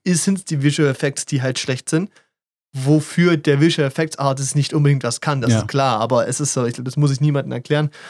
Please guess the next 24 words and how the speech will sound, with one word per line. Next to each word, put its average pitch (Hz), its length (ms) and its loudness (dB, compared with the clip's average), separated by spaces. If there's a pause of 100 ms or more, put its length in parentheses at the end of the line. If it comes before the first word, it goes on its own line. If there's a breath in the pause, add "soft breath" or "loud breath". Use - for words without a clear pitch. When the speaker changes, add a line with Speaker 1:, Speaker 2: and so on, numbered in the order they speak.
(340 loud breath)
Speaker 1:
Und 135 100 -2
das 127 140 0
ist 151 100 0
nicht 131 140 2
die 131 60 2
Schuld 151 180 0
von 151 100 -10
einer 135 160 -2
Person, 135 320 2
dass 131 140 -2
das 120 100 -8
kacke 123 280 -4
aussieht, 143 340 0
sondern 123 160 -4
es - 80 -6
ist - 100 -8
halt 120 140 -4
so 131 80 -6
ein 127 100 -6
Gesamtfehler 139 1000 -2
gewesen, 127 420 -4
das 123 200 -6
so 139 100 0
umzusetzen. 147 720 -4